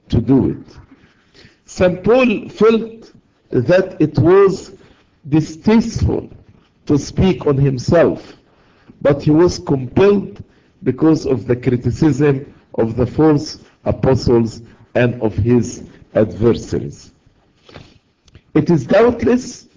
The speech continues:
not profitable for me to boast. I will come to vision and revelation of the Lord." That is the last thing, visions and revelations. What is the difference between visions and revelations?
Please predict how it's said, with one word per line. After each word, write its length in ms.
not 420
profitable 640
for 220
me 220
to 160
boast. 420
I 120
will 260
come 340
to 120
vision 420
and 180
revelation 520
of 160
the 140
Lord." 340
That 240
is 200
the 120
last 280
thing, 600
visions 540
and 180
revelations. 840
What 220
is 120
the 100
difference 400
between 360
visions 580
and 220
revelations? 840